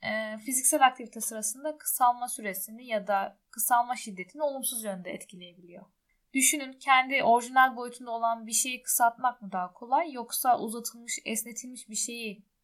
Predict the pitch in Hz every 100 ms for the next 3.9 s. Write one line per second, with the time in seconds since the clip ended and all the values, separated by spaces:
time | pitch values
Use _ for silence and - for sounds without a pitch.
0 | - 196 190 185 - - 269 220 220 214
1 | 220 202 214 214 220 208 208 175 170 -
2 | - - - 202 - _ _ _ _ _
3 | _ _ _ - 254 262 269 269